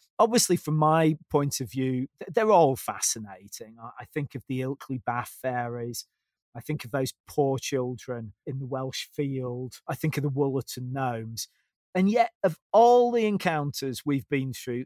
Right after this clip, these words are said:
this is perhaps the one that, as a skeptic, I personally would find most difficult to explain away.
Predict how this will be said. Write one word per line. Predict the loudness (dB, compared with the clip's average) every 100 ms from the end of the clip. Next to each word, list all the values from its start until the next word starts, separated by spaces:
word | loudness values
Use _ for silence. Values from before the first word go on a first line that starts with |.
| -4
this | -2 0
is | -2
perhaps | -2 -2 -6 -10 -8
the | -4
one | -2 -2 -4
that, | -8
as | -6
a |
skeptic, | -4 -2 -4 -6 -12 -14 -2
I | 0 0
personally | 0 -2 0 -2 -6
would | -8 -6
find | -6 -4 -4
most | -6 -6 -10
difficult | -10 -12 -10 -10 -10 -8
to | -8
explain | -6 -8 -6 -6 -6
away. | -8 -8 -10 -10 -14